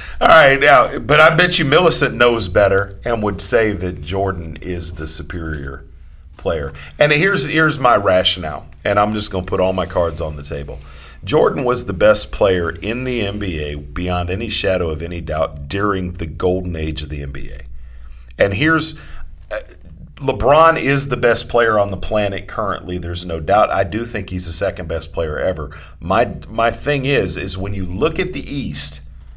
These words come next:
and the competition he's played against in the East, there is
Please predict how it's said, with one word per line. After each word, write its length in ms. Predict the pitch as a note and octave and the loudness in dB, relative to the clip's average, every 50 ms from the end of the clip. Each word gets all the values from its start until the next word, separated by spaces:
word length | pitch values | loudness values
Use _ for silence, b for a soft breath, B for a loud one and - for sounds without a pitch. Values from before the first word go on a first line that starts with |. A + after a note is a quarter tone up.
| b b b b b | b b b b b
and 180 | A2 G#2+ G#2 F#2+ | 0 2 2 0
the 80 | F2+ F2 | -2 -4
competition 760 | F2+ - A2 A#2+ C#3+ C#3+ - C3+ - D3+ C#3 C#3 - A2+ G#2+ | -2 0 2 2 2 2 0 -6 -4 -4 -4 -4 -4 -6 -6
he's 200 | A2+ G#2 G2+ - | -6 -6 -6 -6
played 300 | - - A2+ A#2 A2+ G2 | -2 0 0 0 0 -2
against 540 | F2+ D2+ D#2+ D2+ D2 C#2+ - - - - - - - | -4 -6 -6 -8 -8 -6 -6 -8 -8 -8 -12 -12 -10
in 140 | G2 G2 F#2+ | -8 -6 -6
the 80 | F#2 | -6
East, 480 | D2+ C#2+ F#2+ G2 F#2 F2+ - - - B B B B B B - | -6 -6 -6 -6 -6 -4 -4 -6 -6 B B B B B B -6
there 180 | G#2 G#2 G#2 G#2 | -4 -2 0 0
is 180 | G#2 G#2 - | -2 -2 -4